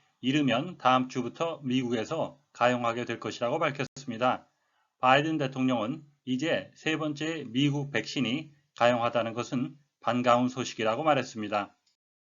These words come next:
오늘의 뉴스를 다시 한번 들어보시는데 청각에 집중할 수 있도록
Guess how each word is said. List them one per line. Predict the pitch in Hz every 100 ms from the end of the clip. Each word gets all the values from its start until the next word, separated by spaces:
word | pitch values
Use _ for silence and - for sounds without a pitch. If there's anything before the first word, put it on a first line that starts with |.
| _ _ _ _ _
오늘의 | 120 123 139 156
뉴스를 | 131 - 107 139 147
다시 | - 104 110
한번 | 101 123 139
들어보시는데 | 139 101 92 95 90 98 107 71 - _ _
청각에 | - 131 120 110 110 123 82
집중할 | - - - 113 95
수 | 104
있도록 | 87 117 98 110 -